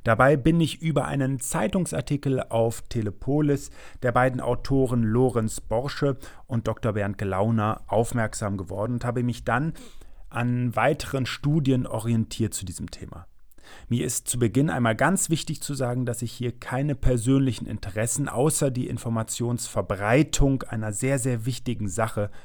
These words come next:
vertrete. Es gibt keine Dritten, die mich zu irgendetwas veranlasst haben. Und jetzt kann ich dir nur sagen, hör dir diese Podcast-Folge bitte unbedingt an. Sie wird sehr nützlich für dich und möglicherweise für Menschen sein, die dir wichtig sind.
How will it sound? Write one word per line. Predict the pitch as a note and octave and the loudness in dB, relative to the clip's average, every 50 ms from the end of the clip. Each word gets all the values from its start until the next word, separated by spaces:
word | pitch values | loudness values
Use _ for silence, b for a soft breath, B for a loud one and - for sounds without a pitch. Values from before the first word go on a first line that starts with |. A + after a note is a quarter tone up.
| B | B
vertrete. | - - A#2 - - - - A2+ A#2+ - C3+ C3+ - B B B B B B B B | -6 -6 -6 -6 -4 -2 0 0 0 0 -2 -6 -8 B B B B B B B B
Es | - - | -4 -4
gibt | B2+ A#2+ - | -4 -4 -2
keine | - B2 B2+ C3 B2+ A2+ | -2 0 2 4 4 2
Dritten, | - - A2 B2 D3+ - - C3 C3 B2 B B B B B | 0 -2 2 2 2 2 2 0 0 0 B B B B B
die | - A#2+ | -2 0
mich | A#2+ A#2 A2+ - - | 0 0 -2 -4 -8
zu | - - - | -8 -8 -4
irgendetwas | A2 G#2+ G2+ G#2+ - - - - - G2 - - | -4 -4 -4 -4 -6 -8 -8 -8 -8 -8 -8 -8
veranlasst | - - - F#2+ F#2 - - F#2+ - - - | -10 -8 -8 -8 -10 -10 -12 -12 -14 -14 -14
haben. | - - - - - B B B B | -14 -14 -16 -18 -18 B B B B
Und | B - | B -10
jetzt | A2 - - | -8 -8 -4
kann | - B2+ B2 | -2 0 0
ich | A#2 - - | 0 0 0
dir | B2 A#2 | 0 2
nur | A#2 A2+ G#2 | 2 0 0
sagen, | G2+ G2+ G2 G2+ G#2 G#2 b b b b - | -2 -2 -2 -2 -4 -6 b b b b 6
hör | - B2+ C3+ C#3 C#3+ | 6 6 6 4 4
dir | B2+ C#3+ C3+ | 2 2 0
diese | A#2 A#2+ C3+ B2 G#2 A#2+ | 2 0 -2 0 0 -2
Podcast-Folge | A2 - - A2+ A2 - - - A#2 G#2+ - - - - G#2+ G#2+ G2 A2 G2+ | 2 2 2 2 2 -2 -4 -6 -6 -6 -6 -8 -4 -2 -2 -2 0 -2 -4
bitte | F2 - A#2+ A2 - - A2+ A2 - - - | 0 0 -2 0 2 0 0 0 -2 -6 2
unbedingt | - E3 E3+ F3+ F3+ F3+ E3+ D3 D#3 D3+ B2+ A#2 - C3 B2 C3 B2 - - - | 6 8 8 8 8 6 4 4 2 2 2 2 2 2 2 2 0 -4 -6 -4
an. | A2 A2+ A2+ A2+ A2+ B B B B B B B | -2 0 0 0 -2 B B B B B B B
Sie | - - - G#2+ F#2 F#2+ | -12 -6 -6 -4 -4 -2
wird | G#2 G#2 - - | -4 -6 -4 -4
sehr | - A2 G#2 | -2 -2 0
nützlich | G2+ G#2+ G#2 - - - G#2 G2 - - | 0 0 -2 -4 -6 -8 -6 -8 -6 -4
für | - G2+ | -4 -4
dich | F2 F2 C3 C#3 - - - B B B B B B | 0 2 2 2 0 -2 -10 B B B B B B
und | - A2+ A2 | -6 -4 -4
möglicherweise | A2+ A2 - A#2 G2+ A2+ G2 G#2 G2+ G2+ G2 G2+ | -4 -4 -4 -6 -6 -4 0 0 0 0 -2 -4
für | - - G2+ | -6 -4 -4
Menschen | G2 G2 G#2 G#2 - - G#2+ F#2+ | -2 -2 -2 -4 -4 -4 -4 -4
sein, | F#2+ G2 F#2+ F#2+ F#2 | -2 -4 -4 -4 -4
die | E2+ F#2+ E2+ | -6 -8 -8
dir | - G2 F#2 E2+ | -6 -6 -6 -6
wichtig | E2+ F#2 - - - - - | -6 -10 -12 -12 -14 -14 -12
sind. | - - - - - | -12 -12 -14 -16 -16